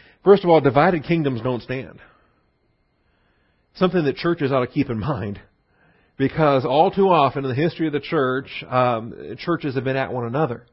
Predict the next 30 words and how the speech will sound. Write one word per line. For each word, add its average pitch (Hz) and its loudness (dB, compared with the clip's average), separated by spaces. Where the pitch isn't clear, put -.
And 120 -4
there's 127 -6
no, 131 -2
there's 120 -8
no 120 -4
place 185 -6
for - -18
that. - -16
We're 120 -6
supposed 185 0
to 139 0
be 131 4
obvious 143 2
with 143 -6
respect 139 -2
to 135 -6
who 165 4
we 139 2
are 165 4
by 131 2
virtue 147 0
of 127 0
the 127 2
love 147 4
that 131 0
we 120 -6
manifest 123 -6
towards 113 -8
one 110 -8
another. 107 -12